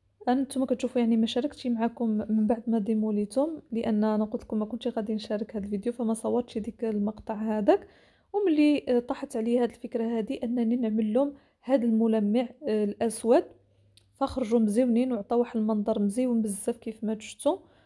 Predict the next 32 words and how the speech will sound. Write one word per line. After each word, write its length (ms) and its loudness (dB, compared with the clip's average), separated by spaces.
فعليها 420 2
شاركت 380 -2
معكم 280 -2
هذا 140 0
الفيديو 340 0
وقلت، 600 -2
آه، 220 4
هي 300 4
هذيك 200 0
حسن 420 0
بعدا 240 2
نشارك 380 0
معاهم، 560 2
آه، 180 6
الحاجات 500 2
اللي، 320 0
آه، 180 0
ممكن 380 0
يخرجوا 300 -2
لهم 100 0
ماشي 280 0
مزيان 320 0
باش 200 2
تردوا 580 4
بالكم 540 2
وما 220 2
تعملوش 380 0
نفس 260 -2
الاغلاط 480 0
اللي 200 2
عملت 380 0
انا. 360 2